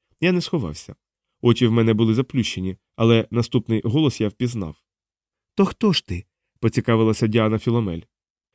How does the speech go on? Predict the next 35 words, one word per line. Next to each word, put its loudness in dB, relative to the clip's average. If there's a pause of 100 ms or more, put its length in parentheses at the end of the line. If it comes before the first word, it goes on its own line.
(120)
Я 6
зітхнув. -2 (460)
Адже 2
це 2
заскладне 2
питання, 0 (220)
аби 4
відповідати 2
на 2
нього 0
щиро. -6 (640)
"Джон 0
Кітс", -16 (300)
нарешті -2
проказав -2
я. -8 (500)
Мовчання 4
у 4
відповідь 2
свідчило 2
про -2
те, 0
що -2
прізвище 0
їм 2
нічого 2
не 2
говорило. -2 (680)
Та -10
й 0
з 0
якого 0
дива 0
говорило -2
би, -10